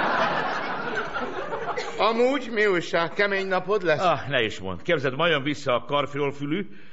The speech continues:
Speaker 2: a ferdeálló, meg a kétszáz kilós birkózó.
Speaker 1: Mit akar?
Speaker 2: Pisze orrot.
Speaker 1: És hogy oldod meg? Lefaragod?
Speaker 2: Ne, ne. Figyelj, kiebb varom a járomcsontját. A homlokcsontot is előrébb hozom egy tizenöt centivel,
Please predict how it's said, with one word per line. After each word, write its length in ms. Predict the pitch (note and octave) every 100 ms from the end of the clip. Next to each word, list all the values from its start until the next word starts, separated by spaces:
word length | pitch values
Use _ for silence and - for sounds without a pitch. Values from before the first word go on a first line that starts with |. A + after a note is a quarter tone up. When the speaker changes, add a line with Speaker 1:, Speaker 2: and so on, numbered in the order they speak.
| -
Speaker 2:
a 60 | A2+
ferdeálló, 720 | G#2+ D#3+ C#3+ D3+ C#3+ C#3 D3+
meg 180 | D#3+ C#3+
a 200 | C3+ B2+
kétszáz 460 | D3+ C3+ - A2+ -
kilós 240 | A#2+ A#2
birkózó. 520 | G2 A2 G2 F#2 E2+ E2 - - - C#4+
Speaker 1:
Mit 220 | F#4 -
akar? 340 | D#3+ - A2+ F2+ - -
Speaker 2:
Pisze 340 | A#3+ - D3
orrot. 480 | B2+ A2+ F2 D#2 - - - - - - - - - - - -
Speaker 1:
És 140 | A#3+ -
hogy 240 | D#4+ D#4+
oldod 340 | D4 D4 D4
meg? 300 | D4 G3 G#2
Lefaragod? 680 | D3 G3+ - A3 A#3+ D#3+ G2+ -
Speaker 2:
Ne, 300 | A#2+ A#2 G#2
ne. 120 | F#2 F#2 - -
Figyelj, 240 | D#3 G2+ - - -
kiebb 400 | A3 A3+ C#3+ G#2+
varom 260 | D3 C#3
a 60 | C#3
járomcsontját. 920 | C#3+ A#2+ A2 G2 - F#2 F2 F2 D2+ - - - - - - -
A 60 | C#3+
homlokcsontot 920 | D3 C3+ G3 G#3+ G#3 - F#3 D#3+ C#3
is 120 | C3
előrébb 460 | C#3+ C3 C3+ C3 B2+
hozom 320 | C3 B2 C#3
egy 140 | A#2+ -
tizenöt 480 | C#3 B2+ B2 G#2+ -
centivel, 640 | A2+ A2+ B2 A#2 C#3+ G3